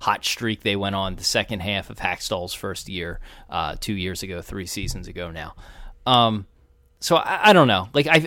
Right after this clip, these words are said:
I, I, I watched the game today. I actually watched the Phillies, and then I put the Flyers on to, to sort of gauge my level of, uh, priority.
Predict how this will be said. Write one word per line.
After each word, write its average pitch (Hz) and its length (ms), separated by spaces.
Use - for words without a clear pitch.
I, 156 200
I, 147 300
I 127 140
watched 165 340
the 165 60
game 151 260
today. 131 400
I 120 120
actually 143 280
watched 127 360
the - 60
Phillies, 107 460
and 127 100
then 127 140
I 123 60
put - 180
the 90 80
Flyers 85 420
on 82 240
to, 101 180
to - 220
sort 107 200
of 95 100
gauge 98 300
my 98 140
level 92 360
of, 87 180
uh, 87 180
priority. 98 760